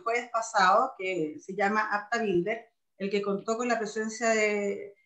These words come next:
del ministro de Ciencia y Tecnología, además, Andrés Kuhn, y en el cual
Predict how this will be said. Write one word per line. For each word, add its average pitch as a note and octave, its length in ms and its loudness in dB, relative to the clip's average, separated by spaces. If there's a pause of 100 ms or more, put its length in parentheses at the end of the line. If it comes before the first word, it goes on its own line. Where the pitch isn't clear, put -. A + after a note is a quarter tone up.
(100)
del G3+ 160 2
ministro A3 440 2
de G#3+ 140 2
Ciencia A3 320 -4
y - 60 -4
Tecnología, G#3 560 0
además, G#3+ 360 2
Andrés G3+ 320 -8
Kuhn, A3+ 220 0 (460)
y G3+ 80 2
en G3+ 100 6
el G3 160 2
cual A#3 380 4